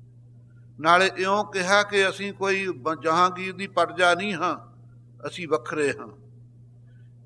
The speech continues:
ਹੋ ਸਕਦਾ ਕਿਸੇ ਦਿਨ ਇਹ ਬਗਾਵਤ ਖੜੀ ਕਰ ਦੇਣ ਬਾਦਸ਼ਾਹ।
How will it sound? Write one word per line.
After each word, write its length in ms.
ਹੋ 120
ਸਕਦਾ 440
ਕਿਸੇ 320
ਦਿਨ 160
ਇਹ 80
ਬਗਾਵਤ 580
ਖੜੀ 240
ਕਰ 220
ਦੇਣ 280
ਬਾਦਸ਼ਾਹ। 800